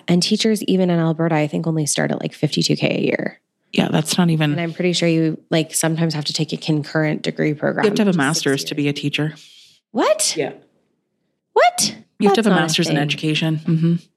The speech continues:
Speaker 1: No, I have a girronfriend who's a teacher, and
Speaker 2: Well,
Speaker 1: she only has her degree.
Speaker 2: if she was pre, but you
Speaker 1: Oh.
Speaker 2: do, yeah.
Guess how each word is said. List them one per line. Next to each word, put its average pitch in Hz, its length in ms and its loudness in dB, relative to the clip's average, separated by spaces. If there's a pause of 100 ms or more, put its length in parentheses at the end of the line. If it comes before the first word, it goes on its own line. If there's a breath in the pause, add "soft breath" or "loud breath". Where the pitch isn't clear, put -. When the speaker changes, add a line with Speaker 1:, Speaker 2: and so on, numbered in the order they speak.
(240)
Speaker 1:
No, 415 360 4
I - 80 0
have 392 80 -2
a 440 60 0
girronfriend 440 320 0
who's 220 120 2
a 175 40 0
teacher, 156 300 -2
and 147 80 0
Speaker 2:
Well, 180 180 4
Speaker 1:
she 294 60 -4
only 285 120 -10
has 294 140 -12
her 285 80 -18
degree. 262 600 0
Speaker 2:
if 180 160 2
she 165 380 0
was 156 140 0
pre, 202 720 -2
but 208 160 -2
you 202 60 0
Speaker 1:
Oh. 220 540 2
Speaker 2:
do, 226 60 0
yeah. - 180 0